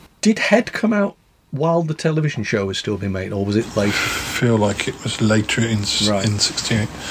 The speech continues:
Speaker 2: Um,
Speaker 1: It was kind of on the back of the T V show.
Speaker 2: I have a feeling that that album, is it the, the Bees, the Birds and the Monkeys or whatever, I think, I think that was early sixty-eight, and that
Speaker 1: But,
Speaker 2: was,
Speaker 1: um,
Speaker 2: that, that was the album that still had a hit on it, sort of.
Speaker 1: Had
Speaker 2: Um,
Speaker 1: Naismith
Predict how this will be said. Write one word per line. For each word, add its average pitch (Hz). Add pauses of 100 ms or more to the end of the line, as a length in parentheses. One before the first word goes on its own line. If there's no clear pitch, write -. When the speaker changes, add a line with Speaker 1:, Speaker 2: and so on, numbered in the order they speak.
(400)
Speaker 2:
Um, 101
Speaker 1:
It -
was 120
kind 139
of 127
on 117
the 113
back 123
of 98
the 101
T 101
V 92
show. 101
Speaker 2:
I 117
have 139
a 135
feeling 127
that 117
that 120
album, 120
is 117
it 127
the, 110 (480)
the 117
Bees, 113
the 127
Birds 113
and 113
the 110
Monkeys 110
or 107
whatever, 104
I -
think, 123 (140)
I -
think 127
that 127
was 113
early 120
sixty-eight, 113 (300)
and 120
that 117
Speaker 1:
But, 330
Speaker 2:
was, 107
Speaker 1:
um, 110
Speaker 2:
that, 277 (320)
that 131
was 113
the 123
album 113
that 127
still 123
had 110
a 113
hit 110
on 104
it, -
sort 113
of. - (140)
Speaker 1:
Had 349
Speaker 2:
Um, 392
Speaker 1:
Naismith 311